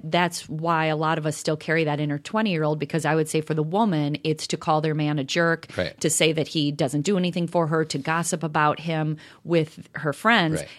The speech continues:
Speaker 1: And when people are still doing that in their long-term marriages,
Speaker 2: Right.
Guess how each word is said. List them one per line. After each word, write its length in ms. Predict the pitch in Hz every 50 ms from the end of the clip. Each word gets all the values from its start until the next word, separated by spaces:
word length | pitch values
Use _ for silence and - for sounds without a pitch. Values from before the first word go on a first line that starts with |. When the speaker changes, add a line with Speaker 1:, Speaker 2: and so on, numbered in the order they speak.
| - -
Speaker 1:
And 200 | 165 165 160 165
when 100 | 170 160
people 240 | - 233 233 - 214
are 60 | 196
still 180 | - - 180
doing 280 | 160 156 208 214 220 196
that 180 | 160 147 147 156
in 100 | 151 151
their 160 | 147 147 147
long-term 520 | 147 156 165 160 156 - - 151 147 147 156
marriages, 640 | 160 185 190 175 156 143 139 123 113 110 - - -
Speaker 2:
Right. 200 | - 87 78 73